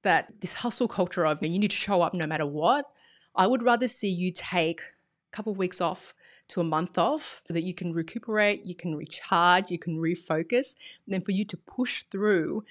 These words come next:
and put out content, one that probably isn't your best because you're not in the right headspace. And your, your state of mind is such a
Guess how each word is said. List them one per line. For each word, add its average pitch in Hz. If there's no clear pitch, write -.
and 165
put 247
out 202
content, 180
one 214
that -
probably 254
isn't 190
your 170
best 185
because 214
you're 233
not 254
in 247
the 220
right 185
headspace. -
And 214
your, 214
your 208
state 240
of 220
mind 208
is 196
such -
a 180